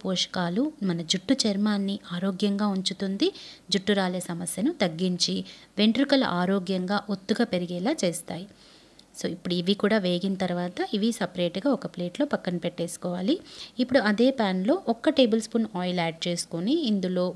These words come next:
వన్ అండ్ హాఫ్ టేబుల్ స్పూన్ వరకు పచ్చనగపప్పు, అలానే వన్ అండ్ హాఫ్ టేబుల్ స్పూన్ వరకు మినపప్పుని యాడ్ చేసుకోవాలి. ఇంకా ఒక టేబుల్ స్పూన్ ధనియాలు, అలానే ఒక హాఫ్ టేబుల్ స్పూన్ జీలకర్రను కూడా యాడ్ చేసుకొని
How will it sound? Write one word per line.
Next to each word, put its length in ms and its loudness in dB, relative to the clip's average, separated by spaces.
వన్ 180 2
అండ్ 160 6
హాఫ్ 200 -2
టేబుల్ 300 0
స్పూన్ 280 -4
వరకు 260 -6
పచ్చనగపప్పు, 800 -4
అలానే 400 -2
వన్ 200 0
అండ్ 120 0
హాఫ్ 160 -8
టేబుల్ 280 0
స్పూన్ 280 -4
వరకు 320 -2
మినపప్పుని 560 0
యాడ్ 240 -4
చేసుకోవాలి. 580 -4
ఇంకా 180 2
ఒక 220 0
టేబుల్ 280 0
స్పూన్ 280 -4
ధనియాలు, 520 0
అలానే 320 0
ఒక 120 -4
హాఫ్ 260 -2
టేబుల్ 300 -2
స్పూన్ 240 2
జీలకర్రను 460 -4
కూడా 140 -2
యాడ్ 240 -8
చేసుకొని 440 -4